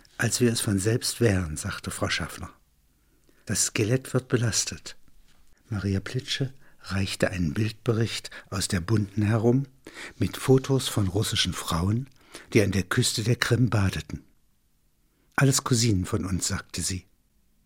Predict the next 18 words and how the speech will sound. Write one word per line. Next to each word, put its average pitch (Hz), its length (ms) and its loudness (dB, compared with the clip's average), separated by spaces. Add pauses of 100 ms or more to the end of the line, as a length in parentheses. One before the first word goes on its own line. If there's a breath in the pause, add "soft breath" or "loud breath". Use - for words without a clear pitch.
(540 soft breath)
Die 113 80 2
sechs 104 260 -2
Freundinnen 123 680 2
hatten 95 300 -4
Lust, - 400 -4 (200 loud breath)
sich 135 440 2 (120)
und - 180 0
die 120 80 6
Millionen 143 720 6 (240 loud breath)
ihrer 113 240 2
körperlichen 127 640 2
Verpackungsart - 920 0 (360 loud breath)
noch 123 180 4
für 110 160 0
brauchbare 120 600 0
Lebewesen 95 580 0
zu - 140 0
erklären. 78 520 -6